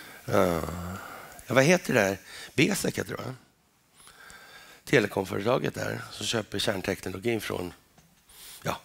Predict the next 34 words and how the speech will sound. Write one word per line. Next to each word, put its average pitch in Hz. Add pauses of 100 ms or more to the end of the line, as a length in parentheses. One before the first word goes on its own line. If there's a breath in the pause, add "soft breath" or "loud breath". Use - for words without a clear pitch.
(100)
det -
gamla 95
vanliga 92
naturligtvis, 87
men 80 (540 loud breath)
ja, 104
ändå. 98 (1600 loud breath)
Ericsson, 98
ja. - (380 loud breath)
Mm. 87
Nej, 143
Besek 175
är 151
de 123
som 113
har 117
mutat 107
Benjamin 101
Netanyahu 98
förresten. 92 (800 loud breath)
Och 117
Benjamin 113
Netanyahu, 117
han 104
säger 98
att 95 (180)
i 95
Israel 101
så 95 (340 loud breath)
har -
det 101
alltid 92
varit 98
demokrati. 107